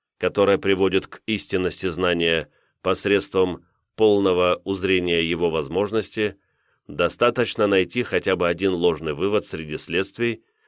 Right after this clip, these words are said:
вытекающих из противоположного суждения. И тогда само это суждение ложно, а стало быть, доказываемое положение истинно. Однако апогогический способ доказательства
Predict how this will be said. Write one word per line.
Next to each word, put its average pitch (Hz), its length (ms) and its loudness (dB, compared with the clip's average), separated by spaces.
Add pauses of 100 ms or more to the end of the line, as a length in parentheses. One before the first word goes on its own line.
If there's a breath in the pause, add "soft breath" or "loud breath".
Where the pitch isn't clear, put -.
(100)
вытекающих 107 840 0
из - 180 -8
противоположного 82 880 -2
суждения. 82 720 -4 (680)
И 85 140 -2
тогда 87 380 0
само 95 340 4
это 82 160 0
суждение 90 600 -2
ложно, 73 500 -2 (460)
а 78 160 -2
стало 78 300 0
быть, 127 280 -2 (300)
доказываемое 98 960 2
положение 80 760 0
истинно. 71 720 -6 (960)
Однако 107 480 0
апогогический 98 840 0
способ 95 400 -2
доказательства 90 1000 -2